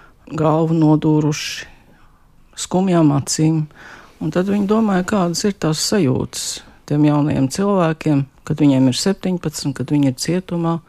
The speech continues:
kur ir viņu mātes, kur ir viņu māsas. Un te es atgriežos atpakaļ,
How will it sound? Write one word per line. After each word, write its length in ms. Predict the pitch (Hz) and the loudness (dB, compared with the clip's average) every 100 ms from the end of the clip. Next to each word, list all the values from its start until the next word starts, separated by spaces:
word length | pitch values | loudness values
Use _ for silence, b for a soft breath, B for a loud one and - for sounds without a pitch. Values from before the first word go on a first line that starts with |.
| B B B - | B B B -2
kur 160 | 233 208 | 0 2
ir 120 | 143 | 2
viņu 220 | 147 139 | 2 4
mātes, 640 | 135 139 170 202 - 196 - | 4 2 2 -2 -4 -8 -8
kur 300 | - 156 170 | -4 -2 0
ir 140 | 175 | -2
viņu 220 | 180 185 175 | -4 -2 0
māsas. 600 | 165 165 156 - - - B B B B | 0 0 -2 -8 -14 -16 B B B B
Un 140 | 165 170 | -2 2
te 80 | 202 | 0
es 140 | 170 | 2
atgriežos 540 | 196 - 160 156 160 - | 0 2 0 2 0 0
atpakaļ, 540 | 226 - - - 131 | -2 -4 -12 -4 -4